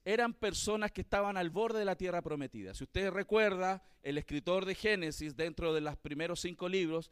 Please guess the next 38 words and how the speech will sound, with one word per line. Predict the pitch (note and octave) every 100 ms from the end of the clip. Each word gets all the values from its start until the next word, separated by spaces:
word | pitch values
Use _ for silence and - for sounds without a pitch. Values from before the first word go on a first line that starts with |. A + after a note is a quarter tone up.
| - -
es | D#3 -
Moisés, | D3 F#3 - B3 - - _ _ _
lo | C3
que | D3
conocemos | D3+ D3 D3 F#3 F3+
como | F3 E3+
el |
Pentateuco. | E3 F3 F3+ F#3+ A3+ F#3 - E2 - - _
Él | G3+ A#3
es | A3+
el | G#3 G3
autor | F3 - G3 G3 G#3 -
mayoritariamente | D3 D#3+ E3+ D#3+ F#3 F#3+ F#3+ F#3+ -
de | E3+
todos | F#3 F#3+
esos | F#3 -
textos, | F#3 - F3 G3 - _ _ _ - - _ -
y | F#3+
esos | B3+ B3+ -
textos | A#3+ - A3+
fueron | A3 A3+ G#3+
escritos | G3 G#3+ A#3 G#3+
durante | F#3+ G#3 G3+ G3
la | F3
diáspora | G3 G#3+ - G3 G3
en | G3
el | G3+
desierto, | G3+ - B3 G#3+ D#3
durante | D#3 E3 F3
los | E3+
cuarenta | - D#3 E3+ E3+ E3
años | F3 F3
en | E3+
el | E3+
desierto, | E3+ - A3 F#3 - D3+
por | E3+ F3 F3+
Moisés, | F#3+ G3+ D4 C#4 D3
recu-, | A2 A#2+ -